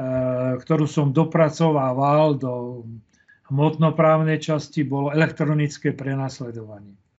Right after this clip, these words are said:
Tak tá zmena tam bola zapracovaná ešte v rámci korektúr. To je posledná zmena, ktorú sme tam dávali. Ale žiaľ, tých zmien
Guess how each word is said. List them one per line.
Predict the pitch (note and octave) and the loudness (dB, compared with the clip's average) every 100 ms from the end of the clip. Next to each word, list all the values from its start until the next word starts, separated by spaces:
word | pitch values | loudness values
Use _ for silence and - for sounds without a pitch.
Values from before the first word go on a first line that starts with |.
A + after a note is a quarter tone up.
| _ _ _ _ _ - | _ _ _ _ _ -12
Tak | C#3 - | -12 0
tá | E3 D#3+ | 4 4
zmena | C#3 D#3+ E3 | 4 2 2
tam | E3 D#3+ C3+ | 2 0 0
bola | D3 E3 D3 | 4 6 6
zapracovaná | D3 D3 D#3+ D#3+ E3 D#3+ D#3 D3+ | 2 0 0 0 0 0 0 -2
ešte | - D3 | -4 -2
v | D3 | 0
rámci | D#3 D3+ D#3 | -2 -2 -6
korektúr. | - F3+ F3+ E3+ - B2+ - _ _ _ _ _ _ _ _ _ | 2 4 6 2 -4 -20 -20 _ _ _ _ _ _ _ _ _
To | D3 | -2
je | C#3+ C#3+ - _ _ _ _ _ _ _ _ _ | 0 -2 -8 _ _ _ _ _ _ _ _ _
posledná | E3+ F3+ G3 F3+ D#3 | 0 2 4 4 4
zmena, | C#3 F3 E3+ | 4 6 6
ktorú | E3+ D#3+ D#3 D3 | 4 -2 -2 -2
sme | D3 | -2
tam | C#3+ C3 | -4 -2
dávali. | C3+ C3+ C3+ A#2+ A2+ _ - - - | -2 0 -2 -4 -10 _ -20 -20 -10
Ale | - D#3 D#3+ | 0 2 4
žiaľ, | B2 D#3+ F3 F3+ E3+ | 4 4 6 4 2
tých | - D#3+ B2+ C#3+ | -4 -4 -2 0
zmien | E3+ F3+ F3 F3 | 4 6 4 2